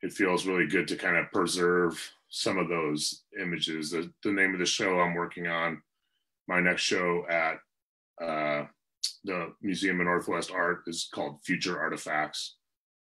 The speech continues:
And, uh, I'm working with a bunch of blanket weavers and, uh, just kind of exploring, uh, exploring contemporary native art and just these new voices in Coast Salish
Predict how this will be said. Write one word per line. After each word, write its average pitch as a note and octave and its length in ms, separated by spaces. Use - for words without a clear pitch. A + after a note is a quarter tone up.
And, D#2+ 280
uh, D#2+ 200
I'm D#2+ 120
working E2 220
with D#2+ 100
a D2+ 80
bunch E2+ 200
of E2 100
blanket D#2+ 340
weavers D#2+ 640
and, D#2 360
uh, D#2 240
just - 160
kind A2+ 160
of G2 80
exploring, A2+ 580
uh, G2+ 200
exploring B2 520
contemporary A#2 640
native A2 360
art G2+ 340
and G2 240
just G2+ 240
these G#2 180
new G#2 160
voices F#2 540
in F#2 220
Coast F#2 240
Salish F2+ 520